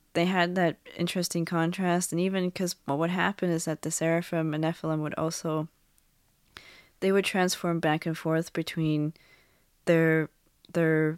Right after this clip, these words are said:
kind of angelic form, and then they would also have an animal host,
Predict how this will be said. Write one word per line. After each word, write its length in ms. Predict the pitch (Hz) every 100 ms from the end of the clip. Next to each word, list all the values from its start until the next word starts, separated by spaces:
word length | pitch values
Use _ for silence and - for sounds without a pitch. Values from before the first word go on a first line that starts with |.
| -
kind 180 | 175 165
of 100 | 160
angelic 500 | 151 156 156 180 -
form, 460 | 196 196 208 233 - _ _ _ _ _ -
and 200 | 170 165
then 480 | 165 165 165 160 165 _ _ _ _ _ _ _ _ -
they 120 | 180
would 140 | 170 165
also 320 | 170 - 170
have 260 | 175 156
an 100 | 160 -
animal 400 | 165 160 151 160
host, 500 | 165 160 214 -